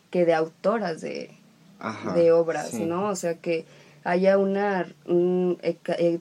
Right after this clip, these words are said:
Speaker 1: equitativo desde las direcciones de los museos, los críticos, los artistas y todo, en donde se vayan incluyendo y reconociendo a las mujeres, porque incluidas ya cada vez se incluyen más ellas, pero no se reconocen.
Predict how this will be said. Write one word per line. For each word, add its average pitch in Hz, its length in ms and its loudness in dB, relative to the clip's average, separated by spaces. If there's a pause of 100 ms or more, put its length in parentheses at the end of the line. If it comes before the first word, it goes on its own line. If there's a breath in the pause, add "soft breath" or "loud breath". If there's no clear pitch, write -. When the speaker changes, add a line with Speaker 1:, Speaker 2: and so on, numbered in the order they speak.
(120)
Speaker 1:
equitativo 175 680 0
desde 165 260 4
las 170 240 0
direcciones 214 680 0
de 240 100 -2
los 196 180 -2
museos, 196 760 0
los 175 240 -4
críticos, 190 960 -2
los 170 320 0
artistas 180 760 -6 (520 soft breath)
y 170 80 -10
todo, 190 540 4 (240)
en 175 160 2
donde 165 400 -2
se - 160 -8
vayan 165 320 -2
incluyendo 165 600 -6 (560 soft breath)
y 196 140 6
reconociendo 196 880 2
a 196 60 2
las 170 160 2
mujeres, 170 460 0
porque - 280 -8
incluidas 190 560 0
ya 208 180 -2
cada 220 280 2
vez 214 200 -2
se 202 440 -2
incluyen 185 560 2
más 190 260 -2
ellas, 190 320 -2
pero 156 240 -4
no 196 300 -2
se - 140 -10
reconocen. 180 760 -6